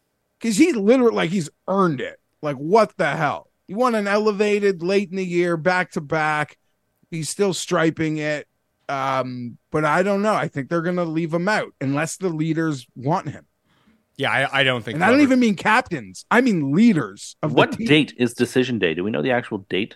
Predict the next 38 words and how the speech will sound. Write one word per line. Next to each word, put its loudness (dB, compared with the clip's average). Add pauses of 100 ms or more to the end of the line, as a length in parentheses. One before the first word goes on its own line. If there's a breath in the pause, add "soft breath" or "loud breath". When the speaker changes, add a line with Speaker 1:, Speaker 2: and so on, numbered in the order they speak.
(120)
Speaker 3:
that -16
the -4
U 2
S -2
team -6
is -10
gonna -4
announce -8
their -6
roster? -6 (1400)
Speaker 2:
I -6
don't -12
know. -8
Speaker 1:
Sure, -6
it's -14
Speaker 2:
I -10
think -4
Speaker 1:
in -8
Speaker 2:
it's, -10
like, -8
two -8
weeks -6
Speaker 1:
I'm -8
Speaker 2:
from -8
Speaker 1:
sure -4
Speaker 2:
now, -10
isn't -8
it? -14 (480)
Speaker 3:
Okay, -4
I 0
know 6
the 0
Europeans 2
wait -2
till 0
after -2
the -4
Speaker 2:
Well, -2